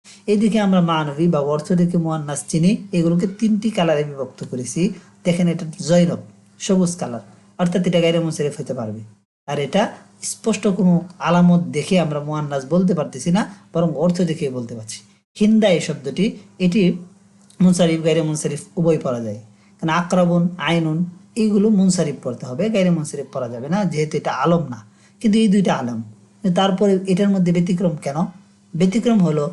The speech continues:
এই মুয়ান্নাসে মানবী যেটা আছে, অর্থ এর বিবেচনায় যেটাকে আমরা মুয়ান্নাস বানাই,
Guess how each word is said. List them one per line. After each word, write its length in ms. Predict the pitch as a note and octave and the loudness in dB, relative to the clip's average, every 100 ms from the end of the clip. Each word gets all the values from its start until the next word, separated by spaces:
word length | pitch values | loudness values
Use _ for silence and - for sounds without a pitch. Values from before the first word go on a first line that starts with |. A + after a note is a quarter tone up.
| - - - | -10 -10 -2
এই 120 | G#3 | 2
মুয়ান্নাসে 600 | F3+ G3+ G3+ F#3 E3+ F#3 C#3+ | 4 4 2 2 2 0 0
মানবী 360 | C3+ C#3 C3+ D#3+ | -2 -4 -4 -4
যেটা 240 | C#3 B2+ | -4 -6
আছে, 240 | A2 - A#2+ F3 - - _ | -10 -8 -6 -8 -10 -20 _
অর্থ 240 | D#3+ F3 - G3 A3 - - - | -4 -4 -2 0 0 -4 -16 -8
এর 160 | D3 C#3+ | -6 -2
বিবেচনায় 480 | E3+ E3+ E3 D3+ | 0 0 0 -2
যেটাকে 300 | C3+ C#3 C3+ D#3 | -4 -6 -4 -4
আমরা 260 | C#3 C3+ C#3 | -4 -6 -6
মুয়ান্নাস 480 | C3 C3 B2+ B2+ A#2+ | -6 -6 -6 -8 -8
বানাই, 280 | B2 C#3+ | -8 -2